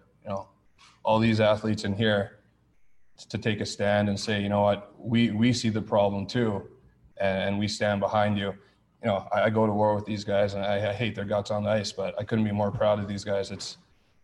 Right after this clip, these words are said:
uh, you know, the statement that they've made today is, is something that's gonna last. You know, these two days isn't gonna, isn't gonna fix anything,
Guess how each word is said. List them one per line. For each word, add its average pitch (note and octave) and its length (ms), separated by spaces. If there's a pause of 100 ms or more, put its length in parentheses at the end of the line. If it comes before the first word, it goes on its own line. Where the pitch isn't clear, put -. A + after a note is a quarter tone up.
(100)
uh, F#2+ 240 (160)
you G#2 80
know, F#2+ 60
the G2+ 100
statement G#2 420
that G2+ 160
they've G2+ 180
made G#2 220
today G#2 300
is, G2+ 400 (400)
is G#2 160
something G#2 320
that's G#2+ 160
gonna G#2 160
last. G#2 500
You G#2+ 60
know, G2 180 (840)
these G#2+ 140
two A#2+ 220
days G#2 260
isn't G2+ 240
gonna, G2+ 300 (400)
isn't A#2 180
gonna G#2 140
fix G#2 280
anything, G#2 400